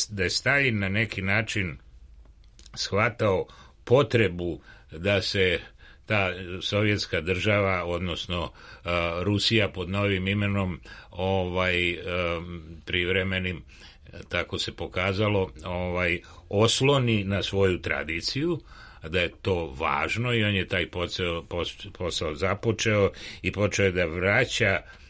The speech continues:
e, crkvu na, e, značajno istaknuto mesto u društvu. Međutim, taj njegov posao ostao nedovršen i, e, e, u velikoj meri anuliran, e, dolaskom Hruščova na vlast.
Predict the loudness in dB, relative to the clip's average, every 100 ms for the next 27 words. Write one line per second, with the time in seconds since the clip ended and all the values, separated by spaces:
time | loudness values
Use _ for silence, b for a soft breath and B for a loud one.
0 | B -4 0 0 0 2 4 2 0 0
1 | 2 2 2 2 -2 -6 -20 -12 -4 0
2 | 0 -2 -2 2 2 2 0 0 0 -2
3 | 0 0 2 -2 -2 0 2 0 -2 -4
4 | -2 -2 -2 -2 -2 -2 B B B -2
5 | -2 0 0 2 2 2 2 0 -4 -2
6 | -2 0 2 0 0 0 0 0 2 2
7 | 2 2 2 2 -2 B B B 2 4
8 | 4 2 0 4 4 4 0 0 4 4
9 | 2 2 4 4 4 2 4 4 4 4
10 | 4 4 4 4 6 6 8 6 4 -2
11 | -10 -12 -8 0 2 4 4 4 4 4
12 | 4 4 0 2 2 2 2 2 4 4
13 | 4 2 0 -8